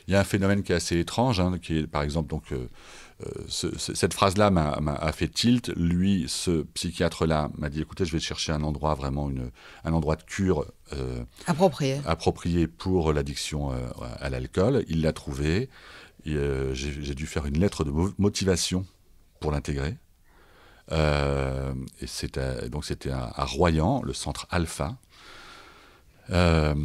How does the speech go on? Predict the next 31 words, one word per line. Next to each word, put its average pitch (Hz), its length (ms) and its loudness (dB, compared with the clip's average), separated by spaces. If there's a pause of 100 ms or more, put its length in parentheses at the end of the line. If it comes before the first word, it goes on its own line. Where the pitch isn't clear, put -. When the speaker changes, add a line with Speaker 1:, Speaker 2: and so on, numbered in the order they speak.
Speaker 1:
j'ai 71 160 2
été 78 180 2
accepté. 101 560 0 (460)
Et, 82 120 2
euh, 78 520 4
dans 85 200 0
ce - 160 -2
séjour-là, 85 600 0
justement, 95 500 0
pour 73 300 -10
revenir 82 260 0
à 78 40 -2
ce - 80 -6
que - 100 -10 (180)
tu - 120 -8
disais 85 220 0
juste 104 240 -4
avant, 117 300 -2 (580)
ce - 120 -10
qui 87 120 -6
m'a 82 260 -2
ultra 107 340 -4
surpris, 104 520 -2
mais 90 100 4
les 76 180 -2
psychologues 82 480 -4
justement 73 340 -8
en 67 40 -8
parlaient, 65 360 -6
c'est, 73 200 -10
euh, 71 60 -8